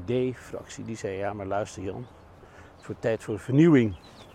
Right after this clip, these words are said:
Dus je krijgt wel voorkeurstemmen en zo, maar misschien moet je toch wel een beetje je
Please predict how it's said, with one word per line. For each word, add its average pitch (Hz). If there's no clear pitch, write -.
Dus 98
je -
krijgt 107
wel -
voorkeurstemmen 117
en 110
zo, 117
maar 110
misschien 139
moet 131
je -
toch -
wel 151
een 131
beetje 127
je 123